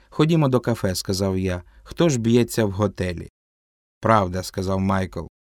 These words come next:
«Це ти правду кажеш». Ми рушили до виходу. Поки Майкл, заточуючись, піднімався сходами, я озирнувся і побачив, що Кон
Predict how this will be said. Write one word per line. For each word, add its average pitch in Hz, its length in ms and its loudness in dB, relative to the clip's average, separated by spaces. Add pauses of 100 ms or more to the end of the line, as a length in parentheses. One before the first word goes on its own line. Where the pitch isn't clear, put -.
(180)
«Це 127 220 2
ти 139 180 0
правду 104 500 0
кажеш». 90 600 -8 (720)
Ми 123 200 4
рушили 170 400 2
до 135 160 6
виходу. 92 520 -2 (720)
Поки 113 300 2
Майкл, 113 600 4
заточуючись, 110 840 0
піднімався 110 680 0
сходами, 113 580 0 (260)
я 120 220 4
озирнувся 120 600 2
і 110 60 2
побачив, 113 540 0
що - 260 -4
Кон 135 320 0